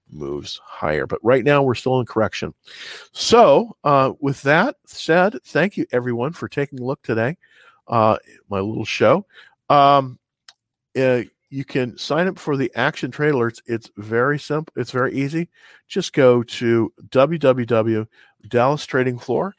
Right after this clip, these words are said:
first and last name, and you'll be on the list and, and send, send it out. Uh, I'm probably gonna put together there,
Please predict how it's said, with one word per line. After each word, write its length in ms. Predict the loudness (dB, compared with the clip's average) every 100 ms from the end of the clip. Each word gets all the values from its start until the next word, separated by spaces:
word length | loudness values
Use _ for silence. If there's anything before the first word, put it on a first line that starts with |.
| -20 -20 _
first 300 | -10 -8 -6
and 100 | -6
last 260 | -6 -6
name, 280 | -4 -4 -8 -10
and 300 | -6 -6 -6
you'll 100 | -6
be 120 | -6
on 180 | -2 -4
the 60 | -2
list 300 | -4 -4 -6
and, 240 | -8 -8 -10
and 120 | -8
send, 280 | -4 -4 -6
send 200 | -6 -2
it 100 | 0
out. 220 | 0 0 _ -20 -20 -18 -2
Uh, 160 | 2 2
I'm 160 | 0 -2
probably 480 | 2 4 4 0 0
gonna 160 | 0
put 220 | -2 -4
together 340 | -2 0 2 0
there, 280 | 0 0 0